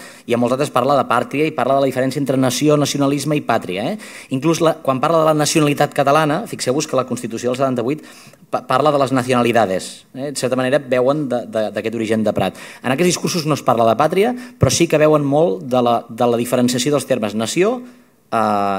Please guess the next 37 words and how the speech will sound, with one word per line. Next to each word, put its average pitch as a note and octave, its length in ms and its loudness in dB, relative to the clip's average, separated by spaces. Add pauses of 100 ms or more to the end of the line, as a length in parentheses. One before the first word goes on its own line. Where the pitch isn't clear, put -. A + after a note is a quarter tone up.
i B2 80 -4
pàtria. G2+ 400 -2
De G#2 80 -6
fet, B2 260 -4
aquí E3 540 -4 (340)
ho B2 60 -2
expliquem B2 420 -4
en C3+ 80 -2
un C3+ 80 0
apartat, B2+ 320 0
per A2+ 80 0
tant, A#2+ 160 -2
en A#2 140 -6
cinquanta A#2+ 340 -4
pàgines A#2 300 -4
és G#2 100 -8
difícil A2 320 -8
de, G#2 60 -4 (260)
de G#2+ 120 -4 (200)
respondre A2+ 480 -2
tant A2+ 140 0
una A2+ 220 -2
d'allò, C3+ 180 4 (340)
però B2+ 140 2
val C3+ 80 4
la C#3+ 100 0
pena E3+ 240 0
fer - 540 -6
aquests F3 180 0
matisos C3 400 0
entre A#2+ 240 -2
què F#3 140 0
és - 100 -2
pàtria, G#3 460 -2 (180)
què D#3+ 140 0
és D#3+ 100 -2
nació E3 380 -2